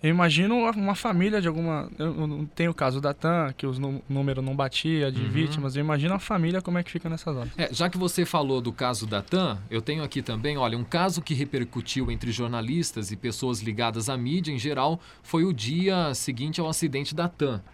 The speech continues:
Speaker 2: né? É, quando a, o portal da internet uol publicou em sua página inicial uma foto enviada por um leitor.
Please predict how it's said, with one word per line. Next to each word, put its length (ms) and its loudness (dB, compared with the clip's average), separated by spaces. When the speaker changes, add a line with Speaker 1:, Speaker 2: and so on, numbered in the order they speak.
Speaker 2:
né? 280 -4
É, 800 4
quando 340 2
a, 420 2
o 120 2
portal 440 2
da 80 0
internet 520 -2
uol 240 2
publicou 540 0
em 60 0
sua 200 0
página 380 -2
inicial 560 2
uma 200 4
foto 360 0
enviada 480 4
por 180 0
um 80 0
leitor. 500 0